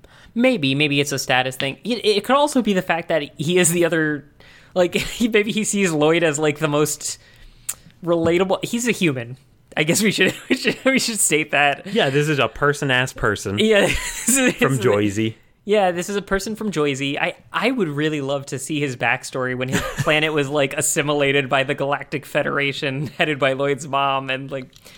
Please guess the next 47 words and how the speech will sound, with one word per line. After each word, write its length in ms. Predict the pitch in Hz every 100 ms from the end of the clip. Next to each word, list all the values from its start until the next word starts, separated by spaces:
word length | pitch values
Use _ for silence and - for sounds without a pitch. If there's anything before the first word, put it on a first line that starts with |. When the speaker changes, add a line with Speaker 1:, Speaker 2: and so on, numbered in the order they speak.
| - - - -
Speaker 1:
"Listen, 520 | 160 170 160 135 127
this 220 | 131 127
is 240 | 147 127 -
World 320 | 135 147 151
War 160 | 147
Five. 540 | 139 151 147 143 135 127
Your, 260 | 131 135
your 220 | 131 123 139
number's 340 | 147 147 143
up, 140 | 156
motherfuckers. 720 | 143 135 127 139 139 135 123 131
You, 120 | 135 -
like, 220 | 131 120
you 80 | 143
can't 220 | 175 160
govern 260 | 175 165
yourselves 380 | 147 131 139 123
anymore." 400 | 127 123 123 120
Speaker 2:
Oh, 220 | 180 190 147 -
canonically, 920 | 160 156 151 170 165 165 139 127 123
Lloyd 280 | 123 127 131
in 80 | 123
Space 280 | - 123 -
takes 240 | 120 -
place 320 | - 110 104
after 240 | 117 110 104
World 240 | 101 104
War 180 | 92 95
Nine. 380 | 82 78 78 90 - _
Speaker 1:
<laughs> 220 | _ -
Does, 260 | 277 -
does 200 | - 160
it 60 | -
really? 400 | 131 127 139 175 - - -
Speaker 2:
Uh-huh. 280 | 131 214 269 _ _
Speaker 1:
<laughs> 280 | - - -
That's, 120 | 208
that's 340 | - - 196 202
amazing. 480 | 185 156 160 135 -
<laughs> 40 | - 220 - -
Speaker 2:
Yeah, 240 | 180 196 120
and 160 | 117 120
it 260 | 113 113 101
just 220 | 107 -
never 540 | 92 95 104 110 110
comes 280 | 113 113 104
up. 180 | 90 82